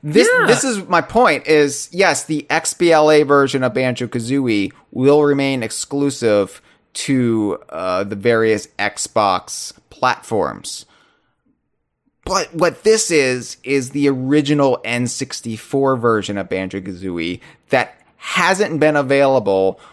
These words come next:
Speaker 1: for, you know, going on two decades. Like, c-, officially available. Yes, roms exist. Yes, you, you can always find a way to play it, but that is being done in an official capacity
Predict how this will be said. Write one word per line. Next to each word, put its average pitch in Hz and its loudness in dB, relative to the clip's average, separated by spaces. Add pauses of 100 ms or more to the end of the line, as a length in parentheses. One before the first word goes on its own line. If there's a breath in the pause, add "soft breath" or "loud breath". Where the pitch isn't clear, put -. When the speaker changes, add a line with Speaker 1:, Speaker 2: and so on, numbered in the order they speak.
(120 soft breath)
Speaker 1:
for, 127 2
you 131 -2
know, 104 0
going 127 0
on 113 0
two 131 -4
decades. 104 0 (580 soft breath)
Like, 139 -4
c-, - -16 (500)
officially 160 2
available. 120 2
Yes, 170 2
roms 160 2
exist. 117 -2 (260 soft breath)
Yes, 165 2
you, 160 0
you 156 0
can 151 0
always 156 2
find 156 0
a 143 4
way 139 4
to 120 0
play 127 2
it, - -6 (340 loud breath)
but 143 2 (600)
that 160 2
is 151 2
being 160 2
done 147 4
in 135 0
an 127 2 (120)
official 160 0
capacity 113 -2